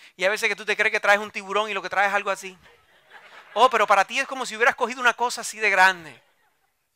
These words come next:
Pero hay que tener paciencia. Dicen, dicen los, los estudiosos, o sea, esto es, es, es a joke. Dicen los estudiosos que la, las mujeres, pues, eh, son muy inteligentes para pescar. O sea, que los hombres tenemos un área vacía en el cerebro que nos ponemos en ese mode.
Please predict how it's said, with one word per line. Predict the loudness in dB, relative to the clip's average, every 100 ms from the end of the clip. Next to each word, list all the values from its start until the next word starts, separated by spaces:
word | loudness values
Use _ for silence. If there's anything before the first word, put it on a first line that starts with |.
| _ _ _ _ _ _ _ _ _ _ _ _
Pero | -12
hay | -10
que | -8
tener | -8 -8
paciencia. | -8 -8 -8 -8 -10
Dicen, | -10 -8 -8 -8
dicen | -8 -6 -4
los, | -6 -6
los | -10 -10
estudiosos, | -12 -14 -8 -6 -6 -8 -12 -16 -20 _ _
o | -14
sea, | -10
esto | -10 -10 -10
es, | -10 -14
es, | -18 -20 _ _ -20 _
es | -20 -14
a | -2
joke. | 0 0
Dicen | -8 -10
los | -10
estudiosos | -10 -12 -10 -4
que | -2
la, | -2 -6 -16 -12
las | -12
mujeres, | -4 -2 -2 -6
pues, | -12 -10 -10
eh, | -10 -10
son | -12 -12
muy | -10 -12
inteligentes | -10 -12 -10 -12 -12 -8
para | -6 -6
pescar. | -10 -2 0 0
O | -4
sea, | -8 -8
que |
los | -10 -6 -6
hombres | -4 -6
tenemos | -8 -12 -12 -12
un | -2
área | 0 0 -2
vacía | -4 -8 -2 -2
en | -2
el | -4
cerebro | -4 -4 -4 -8
que | -10
nos | -12
ponemos | -14 -12 -12
en | -10
ese | -10 -10
mode. | -8 -10